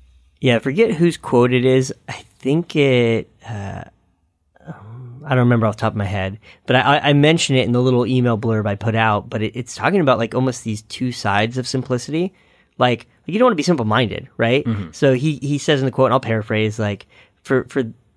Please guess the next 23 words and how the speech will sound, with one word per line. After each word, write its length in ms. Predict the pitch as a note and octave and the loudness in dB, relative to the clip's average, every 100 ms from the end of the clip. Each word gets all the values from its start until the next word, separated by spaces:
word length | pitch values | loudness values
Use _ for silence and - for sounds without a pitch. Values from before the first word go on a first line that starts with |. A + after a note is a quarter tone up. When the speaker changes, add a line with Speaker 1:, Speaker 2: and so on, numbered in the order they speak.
| _ | _
Speaker 1:
the 80 | C3+ | -8
simplicity 460 | D#3+ F3+ A3+ B3 F#3 | -4 0 0 2 0
on 140 | A2+ | 0
this 300 | G2+ B2+ D3+ | -2 -2 -2
side 180 | - F#3+ | -2 -2
of 80 | G3+ | 0
complexity, 720 | G3+ - G3+ - A3+ A#3 A#3 - | -2 0 -4 -2 -4 -4 -8 -2
I 60 | |
wouldn't 160 | C3+ D3+ | 2 2
give 100 | C3+ | 2
a 60 | A#2+ | 0
fig, 380 | A#2+ F#2+ G#2+ _ _ _ _ | -4 -4 -8 _ _ _ _
right? 280 | A#2 C#3 E3+ - _ _ | 2 2 2 -6 _ _
But 200 | C3+ B2 | -6 -4
for 120 | - | -6
the 120 | A#2+ | -4
simplicity 840 | A2+ - A2+ G#2+ - D3+ - G3 G3 | -6 -4 -4 -4 -4 -2 -2 -2 -2
on 180 | A#2 G#2 | -2 -2
the 220 | A2+ - _ - | -4 -6 _ -6
other 300 | C#3 F3 F#3 | 0 2 2
side 240 | F#3+ F#3 | 2 0
of 60 | F#3 | 0
complexity, 680 | F#3 F#3 F#3 - A#3+ B3+ | -2 -2 -4 -4 -4 -6